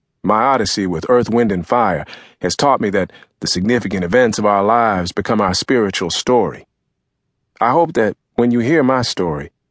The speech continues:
you will be inspired to live your own life with gratitude and purpose. My Memphis Christian roots, which evolved into my belief in the universal truths of all the faiths and the wisdom of the stars, have guided my path.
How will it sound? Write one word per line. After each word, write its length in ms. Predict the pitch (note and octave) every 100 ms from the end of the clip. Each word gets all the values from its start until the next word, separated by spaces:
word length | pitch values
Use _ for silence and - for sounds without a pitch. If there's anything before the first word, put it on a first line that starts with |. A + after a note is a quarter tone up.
| _ _ _
you 120 | B2
will 80 | C3+
be 140 | B2+ A#2
inspired 480 | G2+ - D3 B2
to 80 | F#2+
live 240 | A#2 B2 G#2+
your 160 | A2
own 180 | C#3+ C#3+
life 380 | A2 F#2+ F2 -
with 160 | E2+
gratitude 680 | G#2 C3 B2+ A2 B2 A#2 A2 - _ -
and 160 | D#2+ -
purpose. 520 | C3 - - - - - _ _ _ _ _ _ _
My 120 | G#2
Memphis 400 | A#2+ D#3 - A#2
Christian 460 | - D#3 - A2+ C3
roots, 340 | C#3 A2 - - - _ -
which 180 | F#2+ G#2
evolved 380 | A2 C#3+ B2+
into 120 | G#2+ G#2+
my 160 | A2
belief 440 | F#2 G2+ C3+ A#2 G#2
in 100 | F2+
the 80 |
universal 580 | F#2 C#3 A2+ C3+ A#2+ F#2+
truths 440 | - C#3 A2+ G#2 G2+
of 80 |
all 320 | A2 D3 C#3 G#2+
the 120 | F#2
faiths 480 | - F#2+ F#2 - F#2
and 160 | E2
the 60 | E2
wisdom 420 | A#2 D3 A2+ G#2
of 100 | F2+
the 100 | D#2
stars, 600 | - C#3+ B2 E2+ D#2+ - - - _ -
have 160 | F2
guided 340 | A#2 A#2+ G#2 F2+
my 160 | E2
path. 500 | - A2 D2 - -